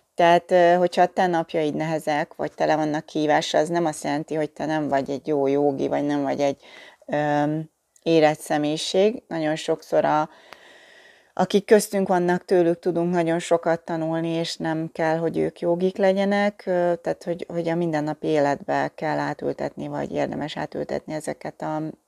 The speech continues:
elveket, tudást, vagy tapasztalatot, és nem, nem az van, hogyha te elkezdesz jogázni, akkor neked így minden,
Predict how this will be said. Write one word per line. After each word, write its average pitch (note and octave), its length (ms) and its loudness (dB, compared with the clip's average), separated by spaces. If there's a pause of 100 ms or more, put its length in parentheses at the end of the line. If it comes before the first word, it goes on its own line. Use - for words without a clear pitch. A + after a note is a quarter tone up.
elveket, D#3 520 -6
tudást, F3+ 560 -2 (520)
vagy D#3 280 -8
tapasztalatot, F3+ 1000 -2
és E3 220 -2
nem, E3 420 -4 (1160)
nem F3 200 2
az D#3 160 8
van, D#3 140 6
hogyha D3+ 200 -2
te - 140 -2
elkezdesz D#3 500 -2
jogázni, D3 460 -4
akkor D#3 260 -10
neked D#3 300 -10
így D3 120 -6
minden, D3+ 440 -6